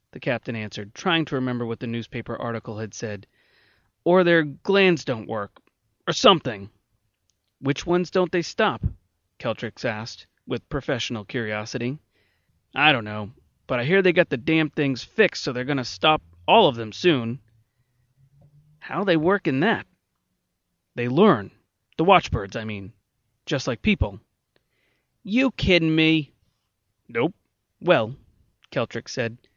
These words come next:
"I think I'll just keep old Betsy oiled just in case. You can't trust these scientists." "Right. But," Keltrix scoffed. Over the town,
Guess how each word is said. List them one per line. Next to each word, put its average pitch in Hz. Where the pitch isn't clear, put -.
"I 226
think 180
I'll 170
just 151
keep -
old 135
Betsy 143
oiled 123
just 202
in 160
case. 120
You -
can't 180
trust 151
these 123
scientists." -
"Right. 131
But," 123
Keltrix 107
scoffed. 104
Over 147
the 127
town, 120